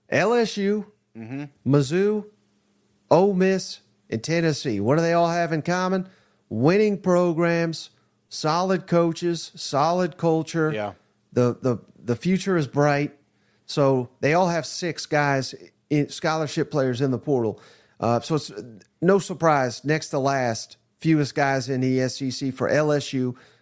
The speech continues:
Speaker 1: Mizzou, Ole Miss, and Tennessee in the, in the portal.
Speaker 2: Yeah, I mean, portals every year. This is the, this is the side of the list you wanna be on. So I, I don't think any of these teams, I mean, there's some surprise names we saw pop up, a few of 'em, but,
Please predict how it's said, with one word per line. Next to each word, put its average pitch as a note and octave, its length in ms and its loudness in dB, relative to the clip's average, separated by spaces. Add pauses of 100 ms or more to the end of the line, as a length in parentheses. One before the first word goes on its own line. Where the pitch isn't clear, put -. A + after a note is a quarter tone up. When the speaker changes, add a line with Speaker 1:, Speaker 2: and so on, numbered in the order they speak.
(120)
Speaker 1:
Mizzou, C3+ 480 0 (240)
Ole C#3+ 200 4
Miss, C3+ 240 0
and A#2 120 -10
Tennessee C3+ 400 -4
in A#2 80 -2
the, A2 200 -2
in B2+ 80 2
the A#2+ 80 0
portal. G#2 400 -4 (360)
Speaker 2:
Yeah, G#3+ 220 0 (180)
I C3 80 -4
mean, C#3+ 160 -6
portals F3+ 400 0
every D#3 240 -2
year. D3 320 -2
This D3 260 -6
is B2+ 120 -10
the, C3 180 -4 (260)
this E3+ 220 -2
is C3 60 -8
the B2 100 -2
side D3+ 300 6
of C3 80 -6
the A#2 80 -6
list C3 320 -6
you A2+ 100 -6
wanna A#2+ 240 -2
be A2 180 -4
on. A2 300 -2
So A#2 320 0 (340)
I, D3 380 4
I E3 40 6
don't D#3 140 -6
think C3+ 220 -10
any C3+ 220 -4
of A#2 80 -4
these A#2+ 160 -4
teams, B2+ 340 -2
I D3 60 -2
mean, D3 160 0
there's F3 180 0
some E3 380 0
surprise D3 580 4
names D3 300 -6
we C#3 100 -6
saw C#3+ 240 4
pop C#3 340 0
up, C3+ 280 -4
a A2+ 40 -20
few C#3+ 320 -4
of C#3+ 220 2
'em, C3+ 160 -8
but, A#2+ 320 -2